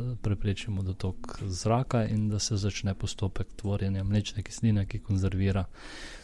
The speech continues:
to zrnje. Zdaj, letos lahko pričakujemo, da bomo verjetno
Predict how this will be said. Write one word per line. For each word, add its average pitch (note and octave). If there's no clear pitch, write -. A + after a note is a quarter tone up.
to G2+
zrnje. F#2
Zdaj, A2+
letos A2+
lahko A#2
pričakujemo, G#2
da G2+
bomo G2
verjetno G2+